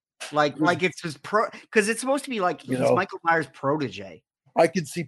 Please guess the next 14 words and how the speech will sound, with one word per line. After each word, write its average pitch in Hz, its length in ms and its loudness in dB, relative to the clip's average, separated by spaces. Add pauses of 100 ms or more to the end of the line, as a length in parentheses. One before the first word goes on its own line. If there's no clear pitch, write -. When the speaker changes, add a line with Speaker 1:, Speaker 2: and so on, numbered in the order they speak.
Speaker 2:
pain 160 360 2
in 151 100 -6
your 139 260 2
eyes." 147 840 -2 (1600)
Speaker 1:
Yeah. 185 280 -8 (260)
Speaker 2:
You - 360 -12 (200)
know, 226 160 10
like, - 180 8
what 494 160 6
the 494 120 0
f-, - 680 -20
it's 208 160 -10
just 214 240 -4
like 185 280 6